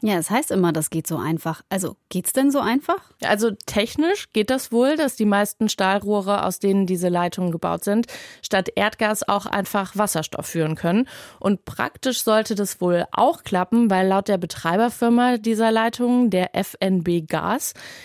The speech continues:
Speaker 2: die Nachfrage nach Erdgas zurückgeht. Und der Rest der Leitung, also so knapp viertausend Kilometer, muss dann aber tatsächlich neu gebaut werden.
Speaker 1: Okay, super. Ähm, dann müssen wir unseren Wasserstoff nicht mehr mit Eimern rumtragen. <laughs> Ähm,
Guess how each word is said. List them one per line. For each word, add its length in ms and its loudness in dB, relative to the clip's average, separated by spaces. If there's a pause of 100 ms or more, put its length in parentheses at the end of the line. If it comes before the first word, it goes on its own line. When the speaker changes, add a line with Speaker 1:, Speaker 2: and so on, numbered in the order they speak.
(180)
Speaker 2:
die 120 2
Nachfrage 580 2
nach 180 0
Erdgas 500 -2
zurückgeht. 840 -2
Und 180 -2
der 140 0
Rest 280 -2
der 100 2
Leitung, 560 0
also 300 -2
so 200 -2
knapp 360 -4
viertausend 920 -2
Kilometer, 640 0
muss 260 -2
dann 220 -4
aber 320 -4
tatsächlich 520 -10
neu 160 -2
gebaut 420 -12
werden. 300 -18 (180)
Speaker 1:
Okay, 420 0
super. 440 0
Ähm, 220 4
dann 160 2
müssen 280 0
wir 360 2
unseren 260 2
Wasserstoff 440 0
nicht 160 2
mehr 100 4
mit 180 0
Eimern 340 2
rumtragen. 800 2
<laughs> 40 -14 (1160)
Ähm, 260 4